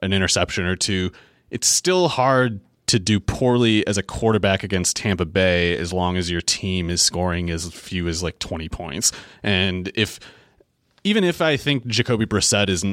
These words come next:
is a below average starting quarterback, which he definitely is, and he particularly can't really throw downfield, uh, it would be nice if Hilton was available. I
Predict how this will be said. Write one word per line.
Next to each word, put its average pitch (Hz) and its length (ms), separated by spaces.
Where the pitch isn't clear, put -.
is 95 120
a 95 60
below 95 280
average 90 320
starting 90 300
quarterback, 87 500
which - 140
he 135 60
definitely 110 400
is, 82 180
and 87 100
he 87 100
particularly 85 540
can't - 260
really 85 140
throw 85 200
downfield, 85 560
uh, 82 260
it - 40
would 117 100
be 131 80
nice 156 220
if - 80
Hilton 113 280
was 101 120
available. 98 420
I 92 100